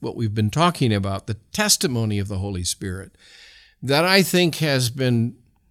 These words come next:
either overlooked or in some cases misunderstood. Overlooked in the sense of what greater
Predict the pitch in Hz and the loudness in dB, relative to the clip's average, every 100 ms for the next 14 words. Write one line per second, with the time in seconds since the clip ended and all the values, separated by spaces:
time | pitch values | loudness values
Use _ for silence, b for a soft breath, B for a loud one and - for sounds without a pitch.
0 | _ _ 180 190 147 131 - 147 196 185 | _ _ 0 2 4 4 2 4 4 6
1 | 147 143 175 139 - - - _ _ _ | 4 4 2 2 -4 -20 -20 _ _ _
2 | _ 110 110 113 - 165 156 143 123 113 | _ -4 0 2 2 0 0 2 2 2
3 | 131 120 104 - _ _ _ _ _ - | 0 -2 -2 -6 _ _ _ _ _ -8
4 | 117 113 160 190 165 147 123 117 - - | 0 6 8 8 6 4 2 0 0 0
5 | 120 85 - - _ _ _ _ _ _ | -2 -4 -10 -20 _ _ _ _ _ _
6 | _ _ _ - 156 160 147 202 233 170 | _ _ _ -4 0 4 6 6 4 2
7 | 127 104 131 117 104 120 98 - b b | 2 4 2 2 2 0 -2 -6 b b
8 | b b b b - 139 240 120 107 123 | b b b b -4 -2 -2 -2 -2 2
9 | 151 185 151 120 87 | 6 6 6 4 0